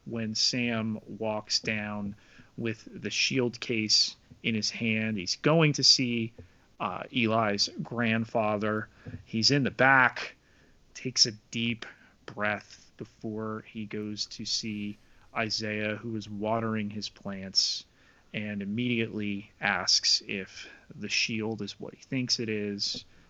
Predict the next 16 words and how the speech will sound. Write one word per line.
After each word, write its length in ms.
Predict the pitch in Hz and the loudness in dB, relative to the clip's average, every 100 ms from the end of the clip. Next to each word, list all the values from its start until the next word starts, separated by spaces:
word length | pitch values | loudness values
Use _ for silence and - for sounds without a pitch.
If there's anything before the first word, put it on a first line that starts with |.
| - | -6
asks 400 | - 110 - - | 0 4 4 2
him 120 | 123 107 | 0 -2
to 160 | 104 | -6
leave 320 | 92 113 151 | -4 0 4
it 120 | 160 - - _ - | 2 0 -14 _ -12
covered. 560 | - 107 98 95 95 - - | -6 -6 -4 -8 -10 -12 -6
Those 260 | 101 101 | -4 -2
stars 480 | - - 110 113 117 | -4 -2 -2 -2 -2
and 140 | 120 | -4
stripes 640 | - - 110 98 - - - _ - 113 | -6 -6 -6 -6 -6 -8 -10 _ -20 -4
don't 300 | 120 120 - _ _ _ 120 | 0 0 -2 _ _ _ -4
mean 420 | 117 117 117 117 - - _ | 0 0 -2 -4 -10 -20 _
nothing 600 | 90 101 123 - - - - _ _ _ _ - - 107 | -6 -2 -2 -4 -10 -12 -18 _ _ _ _ -20 -10 -2
good 220 | 101 98 | -2 -2
to 100 | 104 | -8
him. 360 | - - - | -8 -10 -12